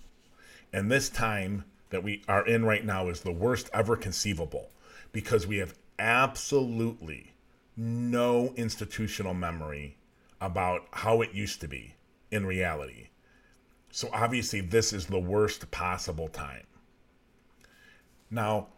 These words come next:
what she's talking about with a lot of this is the fact that s-, part of, built into that statement in the code of it is that who would want to be a cop if you're held to account for what you do?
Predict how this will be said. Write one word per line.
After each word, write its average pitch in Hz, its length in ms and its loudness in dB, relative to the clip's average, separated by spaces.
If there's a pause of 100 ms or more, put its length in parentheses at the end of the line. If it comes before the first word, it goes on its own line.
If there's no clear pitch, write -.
(140)
what 113 200 4
she's 113 260 -2
talking 151 420 2
about 117 300 4
with 101 100 2
a 92 40 4
lot 85 300 2
of 131 140 -4
this 175 420 0 (1080)
is 120 180 0
the 123 80 4
fact 110 420 4
that 90 480 0 (580)
s-, - 300 -2 (100)
part 156 260 6
of, 123 300 4
built 156 260 8
into 143 220 0
that 117 220 4
statement 113 460 -2
in 104 100 0
the 92 80 -2
code 107 340 -2
of 135 100 0
it 170 260 0 (500)
is 104 180 -4
that 110 420 0 (260)
who 123 120 -4
would 123 80 0
want 135 160 2
to 131 40 -2
be 147 120 2
a 139 40 6
cop 165 360 0
if 104 160 -2
you're 101 120 0
held 95 220 2
to 110 120 0
account 139 520 -2 (320)
for 92 120 -6
what 85 200 -6
you 107 100 -4
do? 151 360 -2